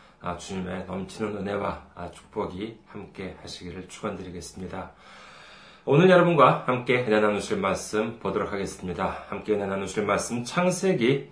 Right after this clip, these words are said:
이십육 장 이십이 절 말씀이 되겠습니다. 창세기 이십육 장 이십이 절 말씀입니다. 봉독해드리겠습니다. 이삭이 거기서 옮겨 다른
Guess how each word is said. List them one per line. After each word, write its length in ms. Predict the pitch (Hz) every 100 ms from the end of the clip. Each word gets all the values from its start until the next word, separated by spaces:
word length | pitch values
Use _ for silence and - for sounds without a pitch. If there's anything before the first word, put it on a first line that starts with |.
| _
이십육 920 | 104 117 117 - 139 - 117 101 98 -
장 440 | 113 101 143 139
이십이 1080 | 107 107 117 117 - 123 - - 104 113 101
절 380 | 107 113 - 90
말씀이 460 | 92 90 - 101
되겠습니다. 600 | 98 95 92 - 90 - - - - - - -
창세기 680 | - 160 160 160 143 147 -
이십육 720 | 107 113 - 117 98 95 -
장 360 | - 92 95 123 - -
이십이 920 | 98 104 95 - 113 - 98 101 92
절 200 | 101 107
말씀입니다. 680 | 95 90 95 87 87 87 - - - - -
봉독해드리겠습니다. 1000 | 113 104 120 110 107 98 - 92 87 87 - _ - - - - - - -
이삭이 460 | 131 135 196 190 202
거기서 480 | 127 120 135 - 143
옮겨 480 | 113 120 120 113 -
다른 320 | - 117 143